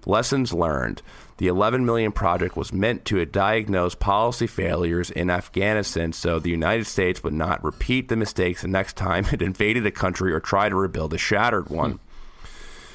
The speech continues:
Speaker 1: You know, the mistake is trying to build a shat-, rebuild a shattered country in the first place. Like, I, I don't know what else to say. It's like everyone
Speaker 2: Uh,
Speaker 1: tries to
Speaker 2: invade the
Speaker 1: use the
Speaker 2: country.
Speaker 1: example.
Speaker 2: That, that, that one comes first. <laughs>
Speaker 1: Well, here's the thing. Like, everyone tries to use the example of Japan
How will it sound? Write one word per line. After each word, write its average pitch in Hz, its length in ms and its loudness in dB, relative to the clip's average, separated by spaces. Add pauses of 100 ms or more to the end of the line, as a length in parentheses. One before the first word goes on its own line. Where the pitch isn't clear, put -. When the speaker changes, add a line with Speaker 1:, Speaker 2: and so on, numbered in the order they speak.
(420)
Speaker 1:
You 143 120 0
know, 170 220 4
the 151 100 2
mistake 202 500 2
is 139 460 2 (200)
trying 135 460 4
to 123 100 2
build 95 340 4
a 90 60 2
shat-, 87 300 2
rebuild 90 320 2
a 80 60 0
shattered 82 380 2
country 85 360 -2
in 67 60 -2
the - 60 -6
first 64 340 -2
place. 62 500 -2
Like, 113 160 2
I, 120 240 2
I 135 60 4
don't 113 180 2
know 92 300 2 (180)
what 85 240 2
else 82 280 0
to 73 120 -10
say. - 340 -2
It's - 160 0
like 156 200 0
everyone 160 380 4
Speaker 2:
Uh, 143 40 -2
Speaker 1:
tries 131 240 4
to 113 80 2
Speaker 2:
invade - 40 2
the 113 40 4
Speaker 1:
use 113 120 4
the 101 100 0
Speaker 2:
country. 104 80 2
Speaker 1:
example. 98 560 0 (240)
Speaker 2:
That, 110 180 -2 (220)
that, 101 240 -2
that 98 120 -6
one 85 120 -8
comes 78 180 -12
first. - 340 -10
<laughs> - 1000 -6
Speaker 1:
Well, 139 200 2
here's 165 240 2
the 139 60 2
thing. 67 340 -2
Like, 110 320 2
everyone 143 520 2
tries 113 460 2
to 107 120 0
use 90 360 0
the 90 100 0
example 90 520 0
of 90 80 0
Japan 92 600 0